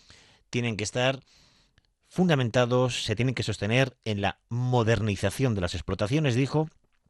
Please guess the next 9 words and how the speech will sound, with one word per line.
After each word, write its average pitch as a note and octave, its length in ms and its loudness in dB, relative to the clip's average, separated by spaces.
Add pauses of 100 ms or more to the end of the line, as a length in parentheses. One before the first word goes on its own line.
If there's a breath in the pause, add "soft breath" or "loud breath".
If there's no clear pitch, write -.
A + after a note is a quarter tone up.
(480)
en G2 120 -4
los F2+ 120 -2
seguros B2+ 260 0
agrarios, B2+ 600 0 (520 loud breath)
en A2 120 0
el G2+ 200 0
cooperativismo C3 800 0 (140)
y G3+ 140 -4
también C#3+ 500 0